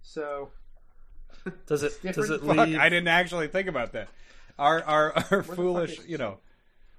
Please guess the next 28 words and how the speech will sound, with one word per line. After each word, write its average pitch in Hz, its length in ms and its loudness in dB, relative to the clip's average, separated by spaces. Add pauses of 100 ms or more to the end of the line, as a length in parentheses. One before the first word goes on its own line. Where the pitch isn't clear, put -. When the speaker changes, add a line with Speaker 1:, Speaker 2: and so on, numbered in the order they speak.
Speaker 3:
we 185 60 -4
don't 190 100 2
have 147 140 0
cell 185 280 2
phones 135 340 -2
that'll 131 180 -4
just 120 200 -8
show 135 200 0
us 120 100 -4
a 120 60 -10
fucking 117 400 -4
Google 127 340 -2
Maps 120 500 -4
aerial 139 460 2
view 143 360 2
of 127 100 0
the 131 100 0
goddamn 139 580 2
place 147 300 2
we're 143 100 -2
staking 123 440 -2
out. 113 200 -6 (220)
We 147 80 2
have 147 80 4
to 147 80 0
hack 156 260 2
a 147 60 -4
goddamn 143 640 0